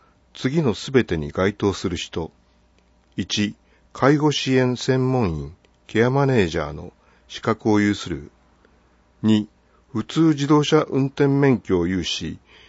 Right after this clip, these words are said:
近隣市町まで運転できる。三、パソコン操作ができる。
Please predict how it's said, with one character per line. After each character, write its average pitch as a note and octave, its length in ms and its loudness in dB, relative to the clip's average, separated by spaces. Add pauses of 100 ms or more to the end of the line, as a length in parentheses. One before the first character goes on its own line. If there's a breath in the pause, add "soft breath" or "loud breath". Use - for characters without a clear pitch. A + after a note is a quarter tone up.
(200 soft breath)
近 D3 320 0
隣 C#3 240 2
市 - 120 -6
町 G2 240 4
ま D#2+ 140 -2
で E2+ 220 -8
運 A#2 140 0
転 A2 300 0
で G2 100 -4
き F2 160 -8
る。 D2+ 160 -14 (720)
三、 B2+ 360 4 (280)
パ G#2+ 120 0
ソ D#3+ 120 0
コ D#3+ 160 4
ン D#3 100 2
操 C#3 200 2
作 F2 180 -4
が E2 80 -2
で D#2 120 -10
き D#2+ 100 -18
る。 D2+ 160 -16